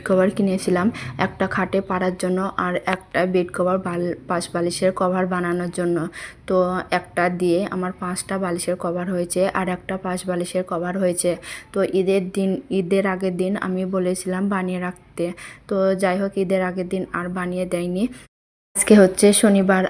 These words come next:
আর আজকে বানিয়ে দিয়েছে, আর বানিয়ে নিয়ে এসেছি বালিশের কভারগুলো। আর আমি খাটে পারবো না, তাই হয়, তার জন্য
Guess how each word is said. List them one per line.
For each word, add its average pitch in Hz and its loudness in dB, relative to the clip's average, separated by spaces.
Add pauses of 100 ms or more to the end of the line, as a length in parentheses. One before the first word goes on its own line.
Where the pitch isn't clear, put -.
আর 185 2 (160)
আজকে 185 4
বানিয়ে 185 2
দিয়েছে, 180 4 (440)
আর 180 2
বানিয়ে 185 0
নিয়ে 196 2
এসেছি 190 0
বালিশের 180 -2
কভারগুলো। 180 -2 (120)
আর 185 -4
আমি 180 -4
খাটে 185 -6
পারবো 180 -6
না, 185 -6
তাই 180 -6
হয়, 190 -2
তার 180 -6
জন্য 185 -4